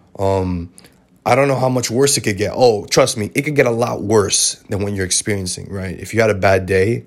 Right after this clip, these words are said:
trust me, there's somebody out there that's having an even worse. You know? I mean,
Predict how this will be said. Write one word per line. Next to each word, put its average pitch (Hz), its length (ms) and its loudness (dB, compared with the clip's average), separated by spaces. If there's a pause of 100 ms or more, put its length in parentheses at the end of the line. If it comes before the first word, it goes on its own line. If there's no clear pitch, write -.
(400)
trust - 340 -2
me, 92 240 -6 (340)
there's 110 240 -2
somebody 127 420 2
out 104 180 2
there 104 460 -4
that's 104 280 -2
having 104 340 0
an 110 240 -2
even 117 320 0
worse. - 500 -4 (1400)
You 101 100 -4
know? 92 320 -8 (1200)
I 110 80 -4
mean, 110 640 -2